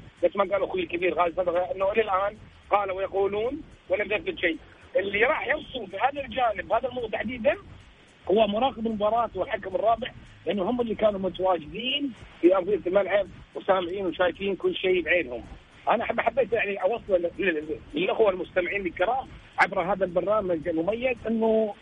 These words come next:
يعني ال-، من الصعب عليكم جدًا إنكم تاخذوا أي كلمة أو من، آه، أو من أي خبر إنكم تسمعونه الآن في تويتر أو في خلال وسائل، يعني برامج التواصل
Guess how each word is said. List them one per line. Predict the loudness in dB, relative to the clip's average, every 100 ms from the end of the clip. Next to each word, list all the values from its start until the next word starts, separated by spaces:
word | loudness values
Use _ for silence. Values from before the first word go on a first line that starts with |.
| -4 2
يعني | 2 4 2 2 -2 -10 -8 2
ال-، | 4 4 0 0
من | -2
الصعب | 2 0 0
عليكم | -2 -2 -2 -4
جدًا | -4 0 0 0
إنكم | -4 2
تاخذوا | 2 4 0 2
أي | 0
كلمة | 2 0 4 2 2 -12 -20 -14 2
أو | 2 2
من، | -2 -4 0 2
آه، | 4 4 2 -2 -6 -6 -8 0
أو | 0
من | 0 -2
أي | -2
خبر | 0 0 2 0 -4 -16
إنكم | -14 -14 -16
تسمعونه | -8 -2 0 2
الآن | 0 0
في | -2
تويتر | -6 -6 2 2 2 -6 -20 0
أو | 0
في | 0
خلال | 0 0
وسائل، | 0 2 0 0
يعني | -4 -4
برامج | -2 -2
التواصل | 0 2 2 -2